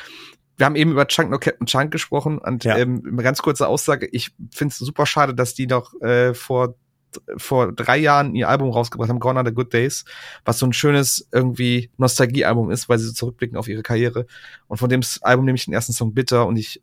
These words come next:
Speaker 1: glaube, über das Album sollten wir mal in irgendeiner Folge sprechen, weil ich hab da,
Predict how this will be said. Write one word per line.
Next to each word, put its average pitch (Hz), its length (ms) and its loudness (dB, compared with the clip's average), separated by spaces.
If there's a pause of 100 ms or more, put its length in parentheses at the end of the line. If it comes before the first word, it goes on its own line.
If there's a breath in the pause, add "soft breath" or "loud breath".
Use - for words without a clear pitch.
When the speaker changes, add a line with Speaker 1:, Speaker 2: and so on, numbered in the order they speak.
(120)
Speaker 1:
glaube, 147 280 6
über 123 180 4
das 123 160 2
Album 127 200 2
sollten 123 220 0
wir 120 80 0
mal 117 180 0
in 117 80 -2
irgendeiner 113 240 -4
Folge 110 260 -4
sprechen, 104 340 -6
weil 107 160 0
ich 110 80 -6
hab - 140 -20
da, 113 280 2